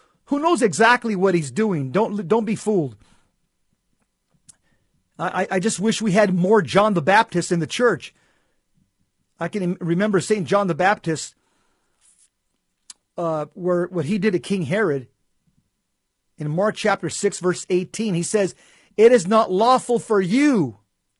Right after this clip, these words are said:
It is not lawful for you." In other words, to take your brother's wife. We should tell Biden, "It is not lawful for you to say this." The president blasphemes because he knows he can rely on the silence of the overwhelming majority of bishops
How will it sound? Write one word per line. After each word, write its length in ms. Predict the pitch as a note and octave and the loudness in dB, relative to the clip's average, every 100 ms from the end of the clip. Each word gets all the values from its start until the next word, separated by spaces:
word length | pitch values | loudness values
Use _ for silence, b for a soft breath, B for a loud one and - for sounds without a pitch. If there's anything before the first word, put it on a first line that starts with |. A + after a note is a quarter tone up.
| _ _ - | _ _ 0
It 100 | A3+ | 2
is 160 | G#3+ | 4
not 180 | G3 A#3 | 2 0
lawful 460 | F#3+ A3+ C4 A#3+ G3+ | 2 2 2 0 -4
for 180 | - F#3+ | 0 0
you." 260 | E3+ C#3 | 0 -4
In 100 | C3 | -4
other 120 | F#3 | -4
words, 180 | E3+ D3+ | -4 -6
to 100 | - | -10
take 320 | - F#3 F3+ | -8 -6 -6
your 100 | E3+ | -6
brother's 380 | D3+ F3 E3 C3+ | -4 -2 -2 -6
wife. 400 | C3+ E3+ D3+ - _ _ _ _ _ _ _ _ - | -4 -4 -4 -10 _ _ _ _ _ _ _ _ -14
We 80 | D3 | -12
should 180 | E3 C#3+ | -10 -6
tell 180 | F3 | -4
Biden, 360 | D3+ D#3+ F3 E3+ | -2 0 0 -2
"It 100 | F#3 | -4
is 140 | E3+ D3+ | -4 -4
not 140 | E3 | -4
lawful 340 | E3+ F3+ F3+ | -2 -2 -4
for 180 | E3 - | -8 -6
you 220 | E3+ F#3 | -4 -2
to 80 | F3 | -2
say 380 | - - C#4+ D4+ | -2 2 4 6
this." 440 | C4 A3 - - - _ _ _ _ _ _ - | 4 4 0 -10 -18 _ _ _ _ _ _ -6
The 100 | D#3 | -6
president 560 | - A#3+ B3+ A#3+ G3+ D3+ | 2 4 6 4 2 0
blasphemes 560 | G3 A#3 - A#3 A3+ | 2 2 2 -2 -2
because 360 | E3+ F3 G#3+ F3 | -2 -2 -2 -2
he 60 | |
knows 220 | F#3 G#3+ G#3 | 0 0 0
he 80 | |
can 160 | G3+ F3+ | -2 -2
rely 280 | E3 F3+ G3+ | 0 0 0
on 60 | |
the 80 | F3+ | -2
silence 600 | - - G3+ A3 A3 - b b b | -4 -2 -2 0 -2 -6 b b b
of 140 | F3 | -4
the 140 | D#3+ - | -4 0
overwhelming 680 | G#3+ A3 G#3 F3+ F#3+ G#3 G3+ | 2 2 2 2 2 2 0
majority 600 | E3+ A2+ F3+ G3+ G3+ G#3+ | -2 -2 0 2 0 -2
of 260 | D#3+ A#2 G#2+ | -6 -6 0
bishops 440 | G#3 G3+ A3 | 0 2 -4